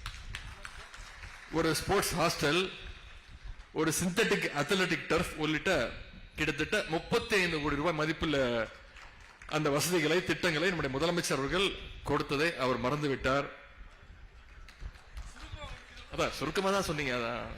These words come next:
பசி மயக்கம். மேலும் சில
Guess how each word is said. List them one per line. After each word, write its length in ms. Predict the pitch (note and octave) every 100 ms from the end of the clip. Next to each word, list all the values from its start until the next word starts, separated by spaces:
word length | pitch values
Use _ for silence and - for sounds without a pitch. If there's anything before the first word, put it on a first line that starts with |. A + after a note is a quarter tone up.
| - D3
பசி 220 | C3+ G3+ C#3+
மயக்கம். 400 | C#3 C3+ C3 - - - - - - - - - - - - - - - - - - - - - - - - - - D3 - - - - - - C#3 - D3+
மேலும் 260 | F#3+ F#3+
சில 100 | F3